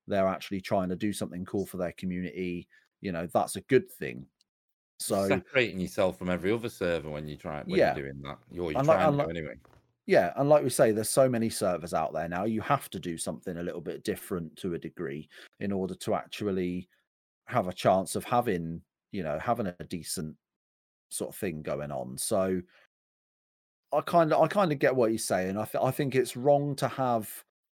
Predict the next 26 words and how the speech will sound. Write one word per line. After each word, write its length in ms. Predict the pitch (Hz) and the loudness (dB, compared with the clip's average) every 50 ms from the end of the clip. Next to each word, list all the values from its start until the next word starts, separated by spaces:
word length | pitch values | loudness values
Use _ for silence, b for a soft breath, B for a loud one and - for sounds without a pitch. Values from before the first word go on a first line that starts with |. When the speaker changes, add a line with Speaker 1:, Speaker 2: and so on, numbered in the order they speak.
| _ _ - | _ _ -6
Speaker 1:
I 80 | 113 | -2
think 160 | - 143 120 | 0 0 0
it's 120 | 120 - - | 0 0 4
not 140 | 160 143 151 | 4 4 4
a 60 | 143 | 4
good 160 | - 135 - | 4 4 6
idea. 460 | 123 123 120 113 - - 123 123 131 | 6 6 6 4 4 6 6 8 8
I 20 | 135 | 6
don't 140 | - 139 | 4 2
wanna 100 | 120 107 | -4 -4
say 160 | 98 - 107 95 | -2 0 -2 0
wrong. 280 | 90 104 98 90 90 | 0 2 0 0 0
It's 140 | 98 - - | 0 -2 -2
not 140 | 147 127 135 | 0 0 0
a 20 | |
good 140 | 113 135 123 | 0 2 4
idea 400 | 117 117 110 110 120 110 107 104 | 4 4 4 4 4 4 4 4
to 80 | 110 101 | 0 0
have, 240 | - 110 98 - | 2 2 2 4
like, 180 | 110 101 101 98 | 2 2 2 4
big 180 | 127 113 98 104 | 2 2 4 4
logos 460 | 107 107 107 113 107 123 120 117 117 | 4 6 6 6 6 4 4 4 2
up 160 | 123 - - | 0 -2 0
on 100 | 127 120 | -2 -2
the 80 | 123 117 | -2 -4
screen, 460 | - - - 131 123 123 131 135 | -6 -4 -4 -2 -2 -2 -2 -4